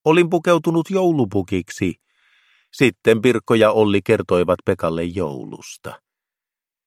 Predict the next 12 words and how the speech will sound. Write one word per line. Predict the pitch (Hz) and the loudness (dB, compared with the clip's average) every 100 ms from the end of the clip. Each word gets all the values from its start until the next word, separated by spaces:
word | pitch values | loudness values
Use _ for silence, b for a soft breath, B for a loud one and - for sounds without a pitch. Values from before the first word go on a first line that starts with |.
| _ b b b | _ b b b
Piti | 127 113 104 87 | 0 2 0 0
tietää | 113 117 120 113 | 2 2 2 0
kaikenlaista, | 131 127 139 135 160 160 - - | 2 2 2 0 0 -2 -2 -4
jotta | 78 71 - 82 | -4 -6 -4 -4
osasi | 82 87 73 82 | -2 -6 -8 -8
viettää | 82 76 - 78 | -8 -8 -8 -8
sitä | 76 - 87 87 | -8 -10 -8 -6
kunnolla. | 104 87 67 64 60 - - - - _ _ _ _ _ _ _ _ _ _ _ - | -6 -6 -10 -20 -20 -18 -18 -18 -20 _ _ _ _ _ _ _ _ _ _ _ 0
"Pöydällä | 147 175 165 143 | 4 6 6 4
palavat | - 120 113 110 - | 4 4 4 2 0
kynttilät | 139 123 123 104 - | -2 0 0 2 2
ovat | 104 104 | 2 0